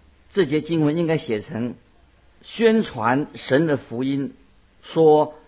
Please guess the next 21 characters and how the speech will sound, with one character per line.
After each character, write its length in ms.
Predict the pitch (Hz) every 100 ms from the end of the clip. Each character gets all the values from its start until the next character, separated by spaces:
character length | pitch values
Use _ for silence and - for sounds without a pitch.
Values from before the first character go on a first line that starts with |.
| _
日 260 | 277 208 127
期 300 | - 135 147
满 240 | 92 90
了， 220 | 98 - _ _ _
应 120 | 151
该 160 | 143 143
成 220 | - 123
为 100 | 131
这 80 | 127
样， 100 | 117 - _ _ -
宣 260 | - 220
传 340 | 131 113 120 - - _ _ _ _ _
神 300 | - 143 226
的 120 | 220
福 180 | 110 151
音， 240 | 160 160 - _ _ _
说 500 | - 170 165 160 - - _ _ _ _ _ _ -
日 160 | 196
期 240 | - - 139
满 240 | 101 98
了。 140 | 101